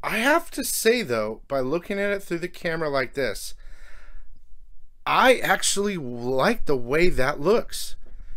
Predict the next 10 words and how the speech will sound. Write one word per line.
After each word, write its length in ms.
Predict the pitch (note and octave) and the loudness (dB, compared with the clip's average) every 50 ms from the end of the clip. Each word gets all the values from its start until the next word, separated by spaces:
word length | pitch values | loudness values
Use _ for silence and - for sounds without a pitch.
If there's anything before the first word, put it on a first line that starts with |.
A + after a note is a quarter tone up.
| - - - | 0 0 0
It 160 | D3+ D#3 - | 0 0 -2
seemed 640 | - - - - - E3+ F3+ F#3+ G#3+ A#3 A#3 - - | -4 -4 -4 -2 -2 -2 0 0 0 -2 -2 -4 -6
the 140 | C#3 D3 C3+ | -6 -6 -6
C 260 | - - - E3 F3+ | -6 -6 -4 -4 -4
B 120 | F#3 A3 | -4 -4
C 240 | G#3+ - - D#3+ D3 | -4 -4 -4 -2 0
S 200 | D3 D3+ D3+ - | 0 -2 -2 -6
case 400 | - - - A2+ B2 B2+ - - | -8 -6 -6 -6 -6 -8 -8 -10
looks 240 | A#2 A#2 - - - | -10 -10 -8 -8 -10
cleaner. 880 | - - - - - - F3 F3 F3 F#3 G3+ G3+ F#3 C#3 G2+ E2 - | -8 -10 -10 -10 -8 -6 -4 -2 -2 0 -2 -2 -2 -4 -4 -6 -12